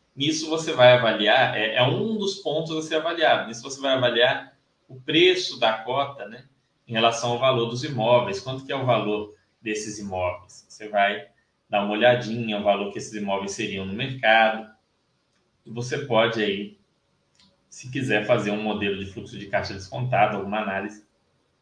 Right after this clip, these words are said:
pra chegar no preço que você toparia pagar por esse fundo, né? É, é um fundo que fez um trabalho fantástico.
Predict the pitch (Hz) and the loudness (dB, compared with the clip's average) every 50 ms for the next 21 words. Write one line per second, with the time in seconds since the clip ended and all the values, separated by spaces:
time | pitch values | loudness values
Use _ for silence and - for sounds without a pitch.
0 | _ _ _ _ _ _ _ _ _ _ _ _ _ - 117 117 - - 139 123 | _ _ _ _ _ _ _ _ _ _ _ _ _ 0 0 0 2 2 -2 0
1 | - 202 - - - - - - _ _ _ _ _ _ _ - 120 117 107 - | 4 4 4 4 2 -4 -14 -20 _ _ _ _ _ _ _ -8 -4 -4 -4 -2
2 | - 113 110 107 107 107 - - 123 - - 113 110 117 120 117 - - 110 104 | 0 2 4 4 4 2 -2 -6 -8 -8 -10 -6 -2 0 0 0 0 -4 -6 -6
3 | - 117 117 - 127 120 110 101 101 104 107 - 123 117 104 101 101 - 113 107 | -4 -4 -2 2 4 4 4 4 2 0 0 2 2 4 4 2 0 0 -2 -4
4 | 110 107 - - 135 - - 147 131 - - - - - - _ _ _ _ _ | -4 -4 -4 -8 -10 -10 -8 -6 -4 -4 -4 -6 -10 -14 -18 _ _ _ _ _
5 | _ _ _ - 127 113 107 110 107 - - _ _ _ _ _ _ _ _ _ | _ _ _ -14 -10 -8 -8 -8 -8 -10 -16 _ _ _ _ _ _ _ _ _
6 | _ _ - 117 117 117 113 113 113 113 110 110 110 110 110 107 110 110 - - | _ _ -4 0 2 4 4 4 4 4 4 4 4 2 2 0 -2 -6 -10 -4
7 | - 139 147 165 170 165 160 - - - - 135 123 113 110 101 104 101 - - | 4 8 8 8 8 6 2 -2 -4 -6 -4 -4 -2 -2 -2 -4 -4 -6 -8 -10
8 | - _ _ _ _ _ _ _ _ _ _ - - 127 127 127 139 143 156 143 | -16 _ _ _ _ _ _ _ _ _ _ -14 -12 -10 -2 4 6 6 6 6
9 | 139 131 123 123 117 - 113 107 107 - - 117 104 98 - 98 101 110 - - | 4 2 4 4 6 8 8 6 6 4 -2 -4 -4 -2 2 4 4 4 4 2
10 | - - - | -4 -10 -14